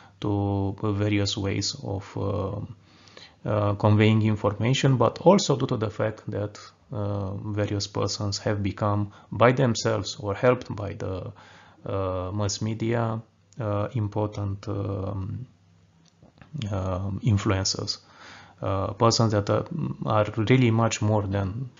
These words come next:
just, uh, a single, uh, uh, individual presence. Although individual presence, uh, the individual presence of someone is still important, uh, those large, um, um, those vast, uh, amounts of people that, uh,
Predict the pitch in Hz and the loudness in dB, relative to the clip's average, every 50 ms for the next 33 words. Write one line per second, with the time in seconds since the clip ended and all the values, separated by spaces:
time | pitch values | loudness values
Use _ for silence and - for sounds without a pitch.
0 | - - - 101 101 - - - - 107 101 101 104 101 98 101 104 123 127 113 | -8 -2 0 0 2 0 -2 -4 -4 -4 -2 -2 -2 -4 -4 -6 -8 -8 -6 -6
1 | 101 - - 104 101 104 101 104 101 101 98 104 101 104 104 104 101 107 110 117 | -4 -2 -2 0 0 0 0 0 0 0 -2 -2 -2 -2 -2 -2 -4 -4 -6 -8
2 | 123 - - 131 110 101 98 101 104 101 104 101 101 98 101 101 98 98 - 101 | -10 -8 -4 -4 -2 -2 0 0 0 0 0 0 0 -2 -2 -2 -4 -2 -2 -4
3 | 98 - 95 98 - - 127 113 104 117 135 139 131 - 120 113 110 104 110 107 | -4 -4 -6 -6 -8 -4 0 4 8 8 8 8 6 2 0 0 0 0 0 0
4 | 117 113 110 - - 113 113 - 117 110 107 107 - - - - _ - - - | 0 -2 -2 -2 -2 -2 -2 -2 -4 -6 -8 -6 -8 -8 -10 -12 _ -20 -20 -20
5 | - _ _ _ - - 107 95 - - 107 104 104 101 101 104 98 120 120 131 | -20 _ _ _ -12 -10 -8 -8 -6 -6 -4 0 2 2 2 2 2 0 0 0
6 | 117 - - 113 110 110 104 - - 107 101 - 117 113 110 107 101 104 - - | 0 0 -2 -2 -2 -2 -4 -4 -6 -6 -4 -2 -2 0 0 0 -2 -4 -6 -6
7 | 104 - - 127 143 156 170 147 - 151 147 131 - 131 131 135 - - - - | -6 -6 -2 0 0 2 2 0 0 0 -2 -2 -2 -2 -4 -4 -6 -8 -16 -20
8 | - - - - - - _ - - 110 107 104 107 104 104 104 104 104 101 104 | -20 -20 -20 -20 -20 -20 _ -8 -4 -2 -2 0 0 0 0 0 0 0 0 -2
9 | 101 107 127 107 113 123 123 120 113 - - - - - - 120 107 117 120 120 | -2 -2 -4 0 2 2 2 2 2 0 -4 -6 -6 -6 -4 -2 2 2 2 2
10 | 117 113 - - - - - - _ _ - 110 98 98 98 98 101 98 101 98 | 2 -2 -4 -8 -8 -8 -10 -14 _ _ -8 -6 -4 -4 -2 -2 -2 -2 -4 -4
11 | 104 101 101 104 104 113 113 - _ _ _ _ _ - _ _ _ _ _ - | -4 -6 -6 -8 -8 -10 -12 -14 _ _ _ _ _ -20 _ _ _ _ _ -20
12 | _ - 123 104 101 98 101 98 98 101 104 101 104 104 104 104 101 104 104 104 | _ -12 -10 -6 -4 -4 -4 -4 -4 -4 -4 -4 -4 -4 -4 -4 -2 0 0 0
13 | - - - 113 113 110 - - - - 110 104 104 - 117 110 107 107 107 107 | -2 0 2 4 4 4 2 0 -2 -2 -2 -2 -2 -2 0 0 2 4 4 2
14 | 104 - 101 - - 110 107 - 110 107 101 95 98 98 98 101 - - - 104 | 2 0 -4 -2 0 -2 -2 0 0 0 0 0 0 -2 -2 -4 -6 -6 -4 -2
15 | 101 101 101 101 101 98 101 | -2 0 0 0 0 -2 -2